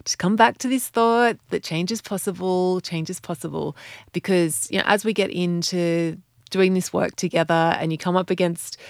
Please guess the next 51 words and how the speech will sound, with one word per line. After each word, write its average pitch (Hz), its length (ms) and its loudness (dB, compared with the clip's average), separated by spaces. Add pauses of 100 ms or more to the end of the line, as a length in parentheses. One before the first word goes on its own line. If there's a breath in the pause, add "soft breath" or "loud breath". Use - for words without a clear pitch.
(160 loud breath)
struggles 170 520 6
or 160 60 2
you 151 80 2
just, - 180 -8 (360)
you 175 140 0
know, - 40 -2
find 175 260 2
yourself 185 220 0
getting 180 240 2
disappointed 165 600 0
about 160 300 0
the 160 60 -2
number 156 280 0
on 156 60 0
the 160 100 -2
scale 151 560 -2
or 143 80 -4
whatever 165 340 -2
it 190 140 0
is, 190 520 0 (640 loud breath)
you, 180 220 0 (280)
we 196 140 0
don't 196 320 2
wanna 190 180 2
go 170 540 2 (300)
back 170 240 -2
into 170 180 0
the 160 140 -6
story 180 400 -2
of - 80 -8
how 160 340 -4 (340)
it's, - 220 -12 (440)
it's 208 200 -6
impossible 220 540 6
for 147 140 -4
you 180 120 6
to 190 80 4
change 175 320 -2
and 180 100 -2
how 160 140 -2
you're 156 160 0
never 175 260 0
gonna 190 220 0
get 170 220 -2
this 160 200 -4
and 151 80 -6
it's - 140 -12
never 160 180 -4
gonna 160 220 -4
work. 202 440 -2
Like, - 140 -6